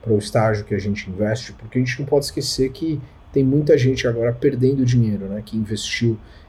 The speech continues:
em growth rounds e, e, e, e,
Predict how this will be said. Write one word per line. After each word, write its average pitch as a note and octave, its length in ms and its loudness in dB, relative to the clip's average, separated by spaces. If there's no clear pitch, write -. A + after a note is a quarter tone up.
em A2 120 2
growth A2 420 0
rounds G#2+ 480 0
e, G2+ 340 -4
e, G2+ 300 -4
e, F#2+ 180 -6
e, G2+ 280 -10